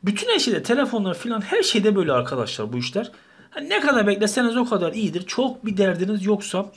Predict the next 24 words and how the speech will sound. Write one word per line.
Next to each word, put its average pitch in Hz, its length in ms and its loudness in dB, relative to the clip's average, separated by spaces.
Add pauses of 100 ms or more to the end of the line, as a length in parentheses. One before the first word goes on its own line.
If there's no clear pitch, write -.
(380)
o 226 100 2
marketlere 151 640 -2
koşturmayın. 131 680 -4
Evet, 143 280 0
bunun 156 220 -8
haberini 139 420 -4
veriyoruz 160 360 0
size 123 180 -4
ama 185 320 -2 (760)
dediğim 233 260 0
gibi 247 340 0 (340)
üç 269 260 -4
noktaya 220 360 0
dikkat 185 320 0
edin. 156 120 -6
Bir 175 60 -6
de 180 80 -4
arkadaşlar 175 760 -2
saatlerini 185 680 0
iyice 208 320 4
bir 175 60 2
öğrenin 180 460 0
gideceğiniz 143 460 -4
marketin. 135 580 -6